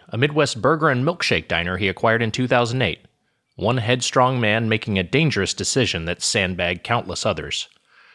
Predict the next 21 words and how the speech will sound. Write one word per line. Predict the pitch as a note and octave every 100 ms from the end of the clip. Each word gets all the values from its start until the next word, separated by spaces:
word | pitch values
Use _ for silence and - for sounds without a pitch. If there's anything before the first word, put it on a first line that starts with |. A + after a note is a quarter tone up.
| _ _
Like | - D#3
the | D#3
restaurant | C3+ - A2+
industry | G2+ F#2+ F2+ - F2
at | E2+
large, | A2 F#2+ - - -
Biglari's | - E3 A3+ C3+ A#2+
restaurant | C3+ C3+ - D3
chain | - C#3+
is | C3
cratered | - - F3+ A#2+ E2+
in | E2
twenty | - F2+ D#2+
twenty, | - E2 F2 G#2+ _ - - - _
but | -
the | C#3+
company's | C#3+ D3 E3+ C#3+
problems | D#3 D3 D#3 -
predate | - G3 D3+ B2+
the | F#2+
pandemic. | A2 F2+ E2+ E2 D2